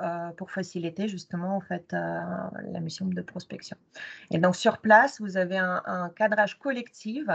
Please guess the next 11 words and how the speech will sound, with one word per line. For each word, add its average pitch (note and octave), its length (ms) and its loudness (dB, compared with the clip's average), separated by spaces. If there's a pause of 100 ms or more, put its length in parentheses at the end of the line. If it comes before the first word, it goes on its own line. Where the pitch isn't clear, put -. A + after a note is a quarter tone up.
(480)
euh, E3+ 500 2
c'est E3+ 160 -6
la D#3+ 100 -4
première F#3 340 -2
journée F#3 360 -4
de F3+ 100 -4
la E3+ 140 -2
mission, G3+ 520 -4 (520)
euh, F3 400 4 (100)
et F#3 380 2
ren-, F3+ 260 4